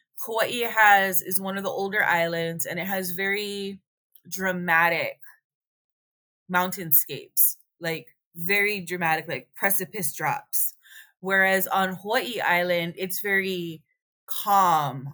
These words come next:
Um, when you think of a shield, like, for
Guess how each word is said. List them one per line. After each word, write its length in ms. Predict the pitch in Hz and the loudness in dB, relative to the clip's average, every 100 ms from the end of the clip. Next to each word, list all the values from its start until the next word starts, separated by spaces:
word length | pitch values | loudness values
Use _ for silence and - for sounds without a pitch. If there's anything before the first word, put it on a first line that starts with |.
| - | -4
Um, 260 | 175 175 | -2 -2
when 140 | 180 214 | -4 -6
you 120 | 233 | -4
think 280 | - 240 240 | -4 -6 -6
of 120 | 208 | -4
a 100 | 180 | -2
shield, 760 | - - 208 190 190 190 190 - | -2 -4 -4 -2 -2 -2 -6 -2
like, 280 | 185 175 - | -2 -2 -4
for 920 | - 196 185 175 170 165 160 160 | -4 0 2 2 4 2 2 -2